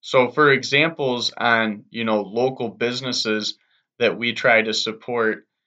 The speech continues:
I mean, we go to, you know, a health food store that's near us that we can get soaps and body washes and herbs and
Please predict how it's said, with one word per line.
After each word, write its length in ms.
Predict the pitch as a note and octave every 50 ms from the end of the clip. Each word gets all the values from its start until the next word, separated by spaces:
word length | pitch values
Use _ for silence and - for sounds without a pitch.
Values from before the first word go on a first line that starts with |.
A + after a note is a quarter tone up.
| _ _ _ _ _
I 120 | - A2+ A#2
mean, 260 | A#2+ A#2 A2 A2 G#2+
we 140 | A#2 A#2+ A2+
go 200 | A#2+ A#2+ A#2 A2
to, 540 | G#2+ - B2+ A#2+ A#2 A2+ A2 A2 G#2 - _
you 120 | - - A2
know, 180 | G#2+ G#2 G2+
a 80 | D#2+ -
health 300 | - B2 A#2+ A#2+ A#2+ -
food 260 | - C3 A#2+ A2+ A2
store 380 | - - - B2+ A#2+ A#2 A2+ A2
that's 280 | A2 A2+ A2 - -
near 300 | A#2+ A#2 A#2 A2+ A2 A2+
us 360 | A2+ A2 A2 A2 A2 - - - _ _ _ _ _ _ _ -
that 380 | A#2 A2 G#2+ G#2 - - - _ _ _ _
we 120 | - C3 B2
can 180 | B2 A#2+ A#2
get 220 | A2 A#2 G#2+ - -
soaps 460 | - - B2 A#2+ A#2+ A2 - - -
and 140 | A#2+ A2+ A2
body 320 | A2+ A2 A2 A2 A2 A2
washes 800 | A2 A2 G#2+ G#2+ G#2+ G#2+ G#2 - A#2 A2+ G#2+ G#2+ G#2+ G#2+ G2+ -
and 160 | A2 G#2+ G2 F2+ -
herbs 600 | G#2+ A2 A2 A2 A2 A2 G#2+ G#2 G2 G2+ - - -
and 500 | - G#2 G#2 G2+ G2+ G2+ G2 G2 F#2+